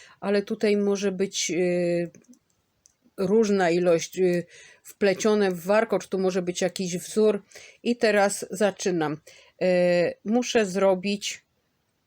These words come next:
te trzy oczka, idą od spodu. Ja, ja będę robiła, można oczywiście te oczka przełożyć se na drut pomocniczy. Ja w tej chwili będę robiła bez druta pomocniczego. Pokażę Wam, jak robię bez druta pomocniczego.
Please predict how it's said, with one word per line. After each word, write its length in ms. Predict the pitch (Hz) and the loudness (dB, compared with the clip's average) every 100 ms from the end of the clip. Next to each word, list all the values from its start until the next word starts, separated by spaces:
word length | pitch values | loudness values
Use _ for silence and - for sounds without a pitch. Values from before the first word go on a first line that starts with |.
| _ | _
te 160 | 208 185 | 0 0
trzy 400 | - - 269 208 | 0 2 2 4
oczka, 400 | 208 202 202 196 | 2 0 -2 -2
idą 380 | 220 202 202 | 0 0 0
od 240 | - 202 202 | 0 -4 -2
spodu. 1400 | - - _ _ _ _ _ _ 220 202 170 160 185 233 - - _ - - | -12 -14 _ _ _ _ _ _ 2 4 4 2 0 0 -2 -20 _ -18 -2
Ja, 360 | 214 214 220 - | 0 2 0 -2
ja 200 | 208 233 | 0 2
będę 360 | 208 220 214 208 | 2 0 2 2
robiła, 360 | 202 208 214 | 2 2 2
można 360 | 208 233 233 208 | 4 2 2 2
oczywiście 560 | 180 226 202 226 - | 0 -2 -2 -4 -2
te 160 | 226 220 | 0 2
oczka 320 | 220 - 233 | 0 0 0
przełożyć 560 | 220 214 214 214 220 - | 0 2 2 2 0 -2
se 140 | 202 | -2
na 180 | 196 190 | 0 0
drut 240 | 220 233 | 0 0
pomocniczy. 800 | - 196 196 180 - 233 226 214 208 - - - | 0 -2 0 -2 0 0 0 -4 -4 -16 -18 -2
Ja 120 | 214 | 0
w 60 | 214 | 2
tej 140 | 226 | -2
chwili 220 | 196 214 196 | -2 -2 0
będę 260 | 196 190 | 0 2
robiła 360 | 190 185 208 185 | 0 2 2 2
bez 240 | 196 214 | 2 0
druta 280 | 208 214 208 | -2 -2 -2
pomocniczego. 960 | - 196 196 196 202 - 185 196 202 202 | -2 -4 -2 -2 -2 -2 -4 -2 -2 -2
Pokażę 400 | 180 196 190 180 | -2 -2 -2 -2
Wam, 240 | 190 190 - - - - | -4 -4 -10 -20 -14 -2
jak 240 | 196 185 | 0 2
robię 320 | 185 175 190 | 0 2 0
bez 200 | 170 175 | 0 -2
druta 280 | 175 175 175 | -2 -4 -4
pomocniczego. 800 | - 165 170 185 175 175 139 139 | -4 -6 -4 -2 -2 -2 -4 -8